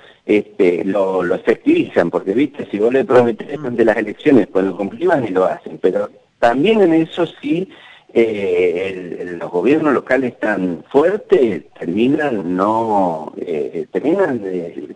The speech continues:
Speaker 1: preventivamente reprimidas. Se meten
Speaker 2: Sí.
Speaker 1: dos o tres patrulleros en un predio y, y la gente no entra, ¿viste?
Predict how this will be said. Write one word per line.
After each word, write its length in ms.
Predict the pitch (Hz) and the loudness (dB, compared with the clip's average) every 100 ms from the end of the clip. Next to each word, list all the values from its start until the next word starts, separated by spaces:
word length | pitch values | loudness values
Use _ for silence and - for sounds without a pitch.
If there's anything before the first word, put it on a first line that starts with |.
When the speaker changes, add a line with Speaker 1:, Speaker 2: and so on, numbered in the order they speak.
| - | 0
Speaker 1:
preventivamente 1120 | 131 139 131 214 196 160 180 180 156 127 98 | 2 4 2 2 0 2 -2 0 0 0 0
reprimidas. 880 | 95 90 87 123 240 151 95 85 87 - _ _ _ | 0 0 0 0 4 4 4 0 -4 -20 _ _ _
Se 40 | 110 | -2
meten 640 | 156 170 160 139 117 104 | 0 2 2 2 0 -4
Speaker 2:
Sí. 380 | 95 104 95 104 - _ | -6 -8 -10 -12 -12 _
Speaker 1:
dos 600 | - 110 104 113 110 156 165 | -6 -6 -6 -10 -4 -2 -2
o 80 | - | 0
tres 180 | 160 151 | 0 2
patrulleros 640 | 143 - 117 175 185 165 | 0 0 -2 0 2 2
en 80 | 120 | 2
un 260 | 113 101 | 0 -4
predio 680 | - 131 185 214 190 117 95 | 0 0 2 2 2 2 0
y, 280 | 80 65 - | -2 -6 -6
y 40 | |
la 140 | - - | -4 -2
gente 340 | 113 113 101 | 0 2 0
no 100 | 80 | 0
entra, 460 | 175 139 82 - 65 | 0 0 -2 -6 -6
¿viste? 240 | 80 - | -6 -10